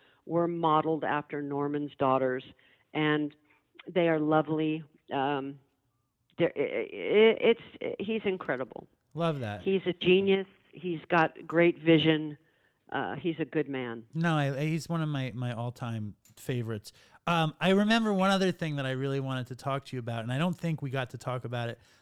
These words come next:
Speaker 2: last time you were on, which was when you play the interventionist on nine oh two one oh to help
Speaker 1: Oh my
Speaker 2: Dylan with
Speaker 1: God.
Speaker 2: his heroin addiction. And I would watch reruns, uh, and I would shoot heroin watching it, and I would always, like,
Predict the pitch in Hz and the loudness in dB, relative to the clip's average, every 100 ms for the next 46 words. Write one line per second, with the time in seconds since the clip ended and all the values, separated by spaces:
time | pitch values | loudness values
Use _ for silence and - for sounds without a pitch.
0 | - 131 131 135 - 135 123 123 120 117 | -10 -2 0 -2 -4 -4 -2 -4 -4 -4
1 | 123 117 107 _ _ - 139 160 - 156 | -4 -4 -8 _ _ -8 -4 -4 -4 -4
2 | 139 131 - _ _ 143 160 160 165 143 | -2 -4 -10 _ _ -2 0 2 0 -2
3 | - 175 180 185 151 147 165 165 160 143 | -2 0 2 0 -2 -4 -2 -2 -2 -4
4 | 147 165 175 165 147 123 - - 131 139 | -2 -2 -2 -2 -2 -4 -8 -12 -4 -2
5 | 135 139 151 156 151 - 160 139 135 139 | -2 0 0 0 -2 -4 -4 -4 -4 -2
6 | 135 123 113 _ _ - - 139 120 170 | -2 -4 -6 _ _ -8 -2 -2 0 -2
7 | 170 - - 240 233 247 220 - 151 156 | -2 -6 2 8 8 10 8 6 4 2
8 | 165 135 - - 165 175 160 139 127 127 | 2 -2 -6 -6 -2 0 0 -2 -4 -6
9 | 135 - 120 - - - 185 214 247 190 | -8 -6 -10 -10 -18 -6 0 2 4 4
10 | 185 180 135 147 165 156 143 131 - 160 | 2 0 -2 0 0 0 0 -4 -6 -6
11 | - 160 160 147 - 165 139 147 151 143 | -2 0 0 -2 -4 -4 -2 -2 0 -2
12 | 127 123 143 147 - 139 131 127 - _ | -2 0 0 -2 -2 -4 -4 -6 -16 _
13 | - 165 165 165 165 170 143 151 | -2 4 4 4 2 2 0 -4